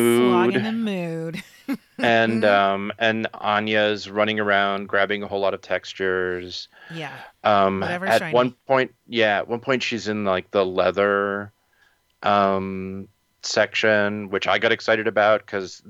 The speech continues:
Speaker 1: that, 'cause there are incredible metallic leathers at, at, um, at Mood.
Speaker 2: Hmm.
Speaker 1: Like, there's, they have an amazing leather selection.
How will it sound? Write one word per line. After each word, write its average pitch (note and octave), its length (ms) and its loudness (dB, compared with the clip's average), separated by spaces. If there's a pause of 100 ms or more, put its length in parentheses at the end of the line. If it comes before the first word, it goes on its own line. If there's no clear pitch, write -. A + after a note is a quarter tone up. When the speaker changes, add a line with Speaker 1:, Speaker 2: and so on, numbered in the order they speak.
Speaker 1:
that, G#2 360 0 (120)
'cause G#2 200 -6
there A#2+ 200 4
are G2 540 2 (520)
incredible G2 1120 2
metallic F2+ 680 -2 (120)
leathers F2 680 -4
at, F2 240 0 (300)
at, F2+ 280 -6 (120)
um, F#2+ 420 -10 (140)
at F2+ 180 -4
Mood. C#2+ 380 -14 (160)
Speaker 2:
Hmm. F3 500 -14 (400)
Speaker 1:
Like, G#2 320 0
there's, G#2 400 0
they G#2 320 2
have G2+ 240 -2
an F#2 100 -6
amazing F#2 880 -6 (440)
leather F#2 340 2
selection. F#2+ 760 -6